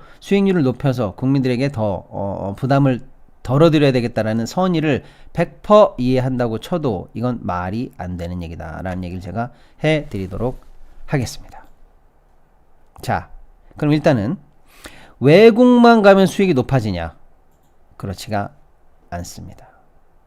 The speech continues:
수익이 높아지려면요, 무조건 리스크도 높아지는 겁니다.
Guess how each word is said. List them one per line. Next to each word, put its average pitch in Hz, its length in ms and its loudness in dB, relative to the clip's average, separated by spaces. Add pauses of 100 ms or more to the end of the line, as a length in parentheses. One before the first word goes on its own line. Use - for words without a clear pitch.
(640)
수익이 262 360 6
높아지려면요, 110 800 0 (460)
무조건 196 960 2
리스크도 120 720 -4
높아지는 98 500 -10
겁니다. - 380 -20